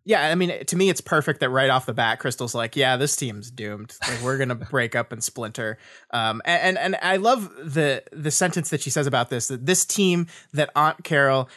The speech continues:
Speaker 1: and Uncle Mark had joined to keep brushed up on their skills was never supposed to be something bigger. And I love the sentence because the implication of what Crystal is saying here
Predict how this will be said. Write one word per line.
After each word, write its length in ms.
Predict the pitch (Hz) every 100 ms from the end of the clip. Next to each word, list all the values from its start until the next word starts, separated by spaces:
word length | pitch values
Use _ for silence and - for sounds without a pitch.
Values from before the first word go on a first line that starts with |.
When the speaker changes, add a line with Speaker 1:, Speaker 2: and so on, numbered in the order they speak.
| -
Speaker 1:
and 120 | 135
Uncle 260 | 139 147 131
Mark 300 | 127 131 -
had 180 | 131
joined 400 | 120 131 135 139
to 80 | -
keep 260 | - 143 131
brushed 300 | 135 135 -
up 160 | 135
on 80 | 139
their 100 | 131
skills 400 | 127 165 139 135 - -
was 180 | 147 131
never 260 | 151 196 202
supposed 600 | - - - 190 170 135
to 40 |
be 120 | 131
something 340 | 120 123 135 147
bigger. 360 | - - - - - -
And 80 | 185
I 100 | 185
love 320 | 185 226 214
the 80 | 202
sentence 400 | 196 165 139 -
because 240 | 147 139
the 80 | 156
implication 420 | 170 175 160 165
of 80 | 135
what 120 | 135
Crystal 280 | - 143 139
is 80 | 123
saying 260 | 196 202 170
here 260 | 156 143